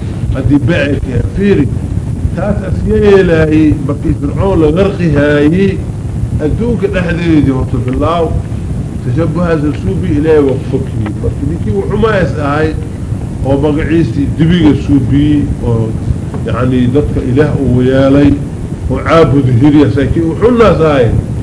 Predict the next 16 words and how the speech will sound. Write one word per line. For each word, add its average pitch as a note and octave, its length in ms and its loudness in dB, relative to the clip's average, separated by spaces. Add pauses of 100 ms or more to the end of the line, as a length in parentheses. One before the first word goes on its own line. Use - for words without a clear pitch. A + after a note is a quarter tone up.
(100)
سامري، C3+ 420 0 (400)
كي G3 80 -2
ودرنا F#3+ 640 2
ساي. A#2+ 260 0 (560)
مع D3 180 2
ذلك G3 480 2
بين F#3 380 2 (100)
تاس G3+ 220 2
السوبي E3 600 -2
وكجنك D#3 500 0
فرعون D#3+ 400 -2
أمراي، C#3+ 480 0
عبسي C#3 260 -4
سوبي C3+ 380 0
إليه C#3 220 2
وصيغا. C3 500 -2